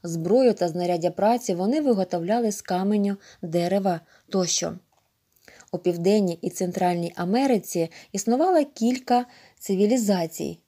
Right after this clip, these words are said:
Найрозвиненіші були в Майя, півострові Юкатан і Гватемала, ацтеків, мексиканське нагір'я, інків, Анди та Болівійське нагір'я. У цих народів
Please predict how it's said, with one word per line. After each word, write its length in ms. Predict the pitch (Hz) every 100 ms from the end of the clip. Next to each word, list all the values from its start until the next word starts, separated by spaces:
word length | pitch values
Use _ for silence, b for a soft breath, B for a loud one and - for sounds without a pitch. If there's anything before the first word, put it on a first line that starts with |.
| _
Найрозвиненіші 1200 | 170 175 175 180 170 190 247 220 185 170 170 -
були 320 | 160 165 175 175
в 120 | 170
Майя, 500 | 196 220 175 165 165 B B _
півострові 760 | 294 202 208 - 202 185 196 - -
Юкатан 760 | 180 185 214 226 208 170 165 b b b -
і 200 | 233 269
Гватемала, 880 | 202 185 196 240 226 185 151 147 170 _
ацтеків, 720 | - 165 - 202 233 233 277 - b -
мексиканське 720 | 180 - 180 180 185 202 185
нагір'я, 580 | 170 170 226 247 240 240 - _
інків, 440 | 226 202 185 190 180 b b b
Анди 480 | - 180 208 214 277 277 B _
та 120 | 294
Болівійське 680 | 254 196 175 160 202 - 180
нагір'я. 580 | 185 180 180 160 160 - _ _ -
У 80 |
цих 240 | 165 190 185
народів 540 | 175 180 240 180 180